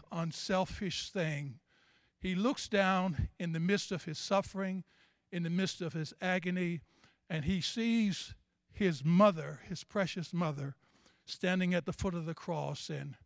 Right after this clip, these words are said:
she, her heart is breaking, and I don't think she's aware of what's going on, and I don't think anybody really aware, was aware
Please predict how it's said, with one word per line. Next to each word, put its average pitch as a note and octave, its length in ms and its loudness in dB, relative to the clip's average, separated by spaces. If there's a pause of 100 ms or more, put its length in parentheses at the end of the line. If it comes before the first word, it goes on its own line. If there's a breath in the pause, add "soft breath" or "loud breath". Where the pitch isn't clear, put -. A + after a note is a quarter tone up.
(600)
she, - 200 -10
her D#3+ 240 -6
heart G#3 320 4
is F3+ 160 0
breaking, G3 580 -2
and E3+ 140 -2
I E3+ 80 -2
don't F3 180 -6
think F#3 320 -6 (180)
she's F#3 300 -4
aware E3 560 -2 (520)
of D#3+ 120 -4
what's D#3+ 200 -4
going E3 380 -6
on, E3 200 -4
and E3+ 140 -6
I F#3 60 -2
don't F#3+ 120 -2
think F#3+ 200 -4
anybody D#3+ 420 -2
really E3 260 -4
aware, D#3+ 360 -4
was D3+ 240 -10
aware D#3 360 -4